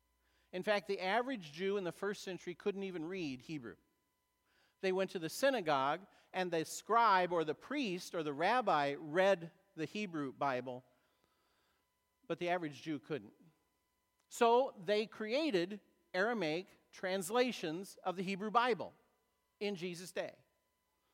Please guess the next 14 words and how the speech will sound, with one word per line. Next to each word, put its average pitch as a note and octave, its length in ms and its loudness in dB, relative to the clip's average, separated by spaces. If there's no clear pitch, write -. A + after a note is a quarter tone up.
And F3+ 180 0
so F#3+ 140 0
your E3+ 340 0
everyday G#3 480 2
study B3 480 4
was F#3 200 -2
from G3 180 -4
the F#3+ 160 -4
Aramaic G3 520 -4
translation. E3+ 640 -4
Those G#3 220 0
were B3 120 -8
called F3 340 -4
targums. C#3 800 -6